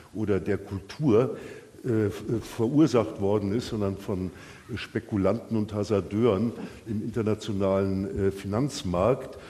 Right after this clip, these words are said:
ob diese Krise, äh, auch Innovationschancen bietet für die Kultur, die vielleicht aus einer gewissen Verkrustung, äh, herausführt. Sehen Sie da, äh, Ansätze, ohne dass man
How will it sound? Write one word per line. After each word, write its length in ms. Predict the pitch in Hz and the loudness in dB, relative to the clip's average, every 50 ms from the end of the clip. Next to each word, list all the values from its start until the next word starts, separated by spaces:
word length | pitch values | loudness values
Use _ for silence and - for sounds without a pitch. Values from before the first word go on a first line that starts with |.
| - - - | -16 -10 -8
ob 180 | 139 - - | -8 -8 -6
diese 380 | - 123 113 101 110 104 101 95 | -6 -6 -2 0 2 2 2 0
Krise, 760 | - - - - - 127 139 151 131 90 92 104 117 127 127 - - - - - - - - - _ - | -4 -8 -12 -8 -6 -4 -2 -2 -2 0 2 4 4 4 2 -2 -8 -14 -16 -18 -18 -20 -20 -20 _ -4
äh, 220 | 135 123 110 110 - - - - - - | -2 0 0 0 0 -4 -10 -16 -12 -8
auch 360 | - 117 98 - - - - - - | -8 -8 -8 -8 -14 -18 -20 -8 -4
Innovationschancen 1600 | - 120 113 117 117 117 - - 143 143 156 160 135 - - - - - - - - - 127 107 104 107 104 - 104 101 95 87 78 - - | -2 0 2 2 0 0 -2 -2 0 2 2 2 2 0 -4 -8 -10 -12 -14 -12 -6 -2 -2 0 0 0 -2 -2 -4 -4 -4 -6 -8 -10 -10
bietet 420 | - 139 139 - 110 95 - - - - - - - - | -8 -8 -4 -2 -2 -2 -2 -4 -10 -14 -14 -16 -18 -18
für 240 | - - - 160 147 | -14 -4 -2 -2 0
die 120 | 127 127 | 0 -4
Kultur, 440 | - - 110 98 - - 113 117 120 | -4 -2 -4 -4 -2 0 2 2 2
die 120 | 117 117 | 2 -2
vielleicht 320 | 113 - 117 107 117 - 117 | -4 -2 0 0 0 0 -4
aus 140 | 113 - | -4 -2
einer 80 | 143 131 | -4 -2
gewissen 320 | 120 127 127 - - 127 - - - - - - - | -2 -4 -4 -4 -4 -6 -6 -6 -12 -18 -20 -20 -4
Verkrustung, 680 | - 147 135 - - - 170 - - - 131 104 92 90 - - - - - - - - | -2 -2 -2 0 -2 -4 -4 -4 -2 0 0 0 0 -2 -4 -10 -16 -20 -20 -20 -14 -8
äh, 60 | - 113 104 | -2 -2 -2
herausführt. 1160 | 98 98 95 90 87 92 98 104 - - - - - - - 104 101 101 87 78 - - - - - - - - - - | 0 0 -2 -2 -2 -2 -2 -2 -2 -4 -8 -12 -14 -10 -4 -2 0 0 0 -2 -6 -12 -16 -18 -20 -20 -20 -20 -20 -20
Sehen 280 | - - 104 107 123 135 | -10 -4 -2 0 0 0
Sie 160 | 117 123 123 | 0 0 2
da, 480 | 113 127 113 117 117 113 117 110 107 107 - | 4 6 6 8 8 6 6 4 0 -2 -2
äh, 180 | 131 110 104 110 - - | 0 2 2 2 0 0
Ansätze, 720 | 127 135 143 127 - 104 90 90 - - - 120 120 127 - | 0 0 0 0 0 -2 -2 -2 -4 -4 -2 0 0 0 0
ohne 240 | 117 110 120 123 110 | 0 0 0 0 2
dass 400 | 87 110 107 - - - - - | 2 0 -2 -2 -6 -10 -10 -6
man 300 | 101 101 107 110 107 104 | -4 -2 0 0 -2 -4